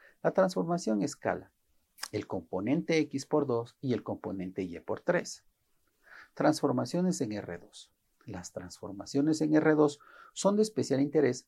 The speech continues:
porque se utilizan frecuentemente para describir transformaciones geométricas como rotaciones, escalados y reflejos. Un ejemplo común de transformaciones lineal de R dos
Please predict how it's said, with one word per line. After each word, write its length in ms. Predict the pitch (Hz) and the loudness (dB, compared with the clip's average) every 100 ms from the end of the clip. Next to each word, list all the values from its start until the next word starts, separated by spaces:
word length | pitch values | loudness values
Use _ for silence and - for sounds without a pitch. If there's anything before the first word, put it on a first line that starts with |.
| _ | _
porque 280 | 170 170 170 | 2 4 2
se 100 | - | -2
utilizan 480 | - 175 185 - 214 | -2 0 -2 -4 -6
frecuentemente 720 | - - 123 135 135 131 143 | -8 -6 -6 -2 -2 0 0
para 260 | 143 120 | 4 4
describir 580 | 107 104 - 113 117 101 _ | 2 -2 -4 -4 -2 -4 _
transformaciones 960 | - 92 90 - 95 92 - 110 120 | -6 -6 -6 -8 -8 -8 -8 -8 -6
geométricas 680 | - 160 160 151 139 147 143 - - _ | -2 2 2 0 0 -2 -2 -8 -20 _
como 320 | - 165 113 | 6 6 6
rotaciones, 880 | 92 98 - 92 - 98 98 170 - _ _ _ _ | 0 -2 -4 -8 -6 -6 -4 -4 -6 _ _ _ _
escalados 680 | 139 139 - 170 131 135 135 | -2 0 4 6 6 4 0
y 60 | 110 | -4
reflejos. 580 | 98 - - - - _ _ | -8 -10 -14 -16 -20 _ _
Un 100 | 107 | -12
ejemplo 360 | 92 - 92 98 | -10 -10 -10 -8
común 340 | 107 123 147 | -4 2 2
de 80 | 107 | 0
transformaciones 720 | - 95 - 147 - 127 110 | -6 -12 -10 -10 -10 -6 -6
lineal 320 | 127 127 143 123 | -2 2 2 2
de 100 | 98 | -2
R 180 | 101 | 0
dos 260 | 127 151 143 | 4 4 2